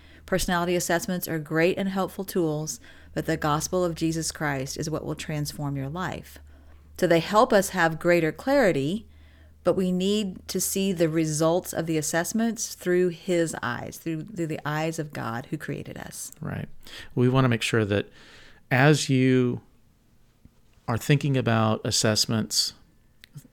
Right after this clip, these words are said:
Speaker 2: make sure that you use them, but they don't use you.
Speaker 1: Yeah. Yeah. Use them in your quest to understand your own and other people's perspectives. So just like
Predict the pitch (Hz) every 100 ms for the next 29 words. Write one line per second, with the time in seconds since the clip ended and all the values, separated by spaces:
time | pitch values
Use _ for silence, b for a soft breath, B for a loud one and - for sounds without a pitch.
0 | _ _ _ _ 139 151 147 160 139 139
1 | - - 123 120 113 117 123 160 170 208
2 | 214 - - - _ _ - 123 123 120
3 | 117 - 110 107 101 98 98 71 90 -
4 | 247 170 - - _ _ _ b b b
5 | b b b _ _ _ _ _ 190 214
6 | 180 - b b b - 202 233 208 233
7 | 208 180 185 - - 185 180 175 175 180
8 | 175 185 170 165 165 - 170 165 160 -
9 | 190 240 269 311 185 190 185 202 202 190
10 | 175 - - 165 - 151 156 - 78 -
11 | - b b b b b b - 190 165
12 | 202 202 220 202 202